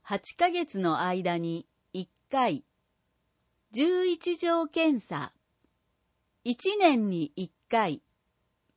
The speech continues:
実施内容。浄化槽が適正に設置されているか、保守点検や清掃等の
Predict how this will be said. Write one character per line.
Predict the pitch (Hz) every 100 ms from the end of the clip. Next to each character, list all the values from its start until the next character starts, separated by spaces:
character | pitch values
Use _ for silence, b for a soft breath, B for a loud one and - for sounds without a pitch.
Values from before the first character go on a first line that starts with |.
| _ _ _ _ _ -
実 | 233
施 | 240 - 339
内 | 349 370 277 196
容。 | 151 139 139 - _ _ _ _ _ _ _ -
浄 | 202 392 392
化 | 381 381
槽 | 269 220 180
が | 160 147 -
適 | 202 185 -
正 | 330 349 339
に | 359
設 | 269 233 - 320
置 |
さ | 320 285
れ | 285
て | 285 277
い | 254
る | 254
か、 | - 151 - _ _ _ _ _
保 | - 359
守 | - 285
点 | - 254 269
検 | - 254 247 240
や | 220 208 - -
清 | 302 330
掃 | 320 339 330
等 | 320 320 320 220
の | 175